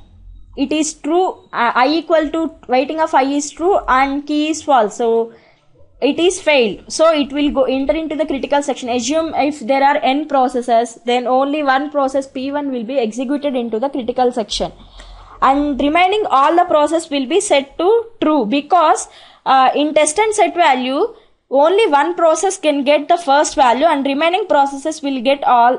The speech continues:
uh, negative value, which is nothing but a true. So first process can enter into the critical section and remaining process will be, uh, waiting.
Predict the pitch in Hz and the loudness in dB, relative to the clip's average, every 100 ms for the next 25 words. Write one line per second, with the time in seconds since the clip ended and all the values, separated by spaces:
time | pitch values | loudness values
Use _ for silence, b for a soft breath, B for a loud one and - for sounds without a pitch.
0 | - 233 226 220 214 247 262 330 320 302 | 2 4 6 4 4 0 -2 -2 0 2
1 | 339 339 330 311 285 269 285 277 302 415 | 0 -2 -4 -2 -2 0 0 0 0 -2
2 | 269 269 - B B B - 285 285 320 | 0 -2 -2 B B B 0 0 4 2
3 | 403 - 370 349 392 - 330 285 294 311 | 2 2 2 2 0 0 0 2 0 -2
4 | 311 311 320 277 311 302 285 254 - 240 | -2 -2 -2 -2 0 0 -2 -2 -2 -2
5 | 349 254 269 262 277 311 359 440 320 277 | -2 -2 0 0 2 0 0 0 2 4
6 | 311 - 277 240 285 381 - - 175 233 | 2 0 -4 -4 -2 -2 -4 -10 -6 0
7 | 262 269 214 170 | 0 0 -2 -4